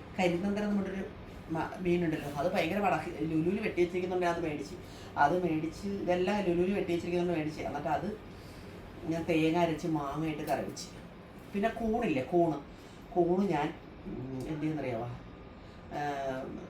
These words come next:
കക്കായ ഇറച്ചി വെക്കുന്ന കണക്ക് വെക്കാൻ പറ്റും ചക്കരല, തോരൻ വെക്കും, അടിപൊളി ടേസ്റ്റാണ്. നിങ്ങൾ വെച്ച് നോക്കുക, അത് മാത്രം കൂട്ടി ചോറിനാൻ പറ്റില്ല. ഞാനിപ്പോൾ കാണിക്കാതെ, ഇന്ന് ഇവരെല്ലാവരും ഉള്ളതുകൊണ്ട്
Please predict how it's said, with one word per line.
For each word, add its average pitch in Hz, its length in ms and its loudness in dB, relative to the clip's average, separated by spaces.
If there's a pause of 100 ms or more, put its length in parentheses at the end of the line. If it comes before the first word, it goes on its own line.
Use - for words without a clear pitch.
കക്കായ 240 440 10
ഇറച്ചി 233 280 4
വെക്കുന്ന 180 320 0
കണക്ക് 180 240 2
വെക്കാൻ 156 260 0
പറ്റും 151 240 -2
ചക്കരല, 143 280 -4 (100)
തോരൻ 170 360 4
വെക്കും, 135 300 -2
അടിപൊളി 202 400 0
ടേസ്റ്റാണ്. 156 460 4 (380)
നിങ്ങൾ 165 200 2
വെച്ച് 180 120 2
നോക്കുക, 156 160 4
അത് 175 140 4
മാത്രം 170 400 4
കൂട്ടി 180 200 0
ചോറിനാൻ 156 320 2
പറ്റില്ല. 120 240 -4 (1120)
ഞാനിപ്പോൾ 180 300 0
കാണിക്കാതെ, 151 500 6 (580)
ഇന്ന് 180 140 4
ഇവരെല്ലാവരും 175 480 6
ഉള്ളതുകൊണ്ട് 170 380 4